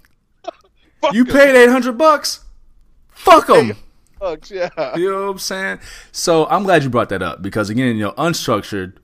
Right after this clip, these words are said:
Speaker 2: but still a spectacle, but still, like, wildly entertaining, largely, right? Here's, here's the problem I had.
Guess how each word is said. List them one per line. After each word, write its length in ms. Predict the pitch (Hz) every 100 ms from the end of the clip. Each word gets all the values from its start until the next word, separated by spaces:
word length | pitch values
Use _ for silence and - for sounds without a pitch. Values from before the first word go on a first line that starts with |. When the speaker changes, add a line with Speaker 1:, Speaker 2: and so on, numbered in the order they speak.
| _
Speaker 2:
but 300 | - 110 131
still 220 | - 151 123
a 60 |
spectacle, 600 | - - 117 90 92 87
but 140 | 85 -
still, 240 | 127 110
like, 240 | 98 87 95 - _ _ -
wildly 600 | 82 90 110 110 104 95
entertaining, 520 | 95 87 90 80 76
largely, 380 | 78 76 76 71
right? 260 | 78 80 - _ _ _ _ _ _ _ _ _ _ _ _ 113
Here's, 320 | 165 208 170
here's 380 | 147 185 190 135
the 60 |
problem 300 | 117 98 80
I 80 | 73
had. 280 | 76 53